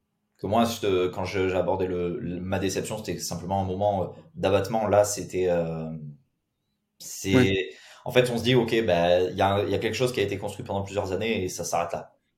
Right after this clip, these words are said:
Speaker 1: C'est, c'est pas le meilleur moment, euh, entrepreneurial qui, qui existe, mais ça fait partie de la vie de toutes les entreprises, malheureusement. C'est comme ça, mais c'est vrai que c'est, c'est particulier quand même, hein, comme, euh,
Speaker 2: Hmm.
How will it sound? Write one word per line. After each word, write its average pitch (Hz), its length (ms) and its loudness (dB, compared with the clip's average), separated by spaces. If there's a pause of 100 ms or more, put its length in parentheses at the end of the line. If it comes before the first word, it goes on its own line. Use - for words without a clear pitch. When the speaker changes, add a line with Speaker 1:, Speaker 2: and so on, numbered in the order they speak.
(600)
Speaker 1:
C'est, 98 720 2 (920)
c'est - 320 -6
pas 139 100 6
le 139 60 4
meilleur 135 260 6
moment, 123 340 2
euh, 113 120 4
entrepreneurial 101 600 -2
qui, 92 340 -4
qui 95 100 -6
existe, 92 360 -6
mais 95 140 -4
ça 95 140 -2
fait 92 120 -4
partie - 260 -8
de - 60 -12
la 101 60 -2
vie 98 100 -4
de 98 80 -4
toutes - 160 -12
les 117 120 -2
entreprises, 98 400 -8
malheureusement. 90 560 -2 (560)
C'est - 120 -14
comme 85 120 -4
ça, - 320 0 (140)
mais 85 540 -2
c'est - 80 -8
vrai 95 100 -2
que - 60 -8
c'est, 85 360 -4
c'est - 120 -10
particulier 90 440 -6
quand 80 100 -10
même, 80 100 -10
hein, 92 160 -12
comme, - 160 -14
euh, 78 340 -14
Speaker 2:
Hmm. - 60 -10